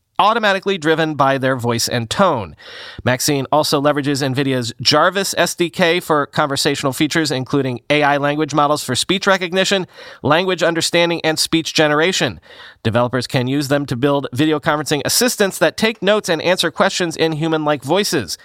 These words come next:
Moreover, the tool sets can power translations and transcriptions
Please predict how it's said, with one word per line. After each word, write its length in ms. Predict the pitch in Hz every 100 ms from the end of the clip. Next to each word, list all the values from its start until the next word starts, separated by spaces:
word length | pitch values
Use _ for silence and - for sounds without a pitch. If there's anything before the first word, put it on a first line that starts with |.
| - - - -
Moreover, 640 | 110 180 226 208 185 160
the 180 | 139 151
tool 220 | - 185
sets 240 | - 175 -
can 200 | 185 151
power 300 | 165 147 151
translations 800 | - 160 139 180 220 208 208 - - - -
and 200 | 127 156
transcriptions 920 | 160 151 - 170 - 147 196 226